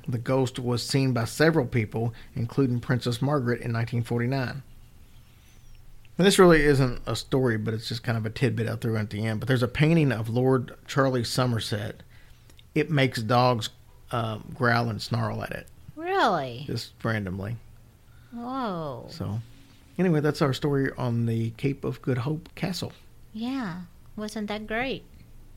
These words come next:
Speaker 1: That sounded like sarcasm. Like I said, we have a cool story from South Africa to end the show with. But before we jump into that, I wanted to first make sure that we give a special shout out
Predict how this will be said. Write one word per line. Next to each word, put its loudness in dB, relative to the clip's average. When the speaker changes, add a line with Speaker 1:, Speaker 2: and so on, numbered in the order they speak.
Speaker 1:
That -2
sounded -2
like -4
sarcasm. -4
Like 4
I 2
said, 6
we 8
have 6
a 0
cool 4
story 6
from -2
South 0
Africa 0
to -4
end 0
the -2
show 2
with. -2
But -6
before 2
we 2
jump 2
into 2
that, 0
I 2
wanted 2
to 0
first 4
make 2
sure 2
that -4
we -2
give -2
a -2
special 0
shout 2
out -2